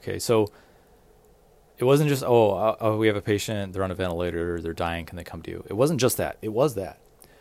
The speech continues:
But as soon as the, we came off diversion, I would hear, "I have a patient that is in the emergency department,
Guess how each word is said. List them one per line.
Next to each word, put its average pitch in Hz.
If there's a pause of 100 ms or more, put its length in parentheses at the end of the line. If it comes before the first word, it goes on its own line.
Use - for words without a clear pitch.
(220)
But 135
as 127
soon 165
as 147
the, 123
we 107
came -
off 104
diversion, 87 (100)
I 95
would 95
hear, 90 (2250)
"I 120
have 131
a 127
patient 92 (640)
that 104
is 92
in 101
the 101
emergency 92
department, 82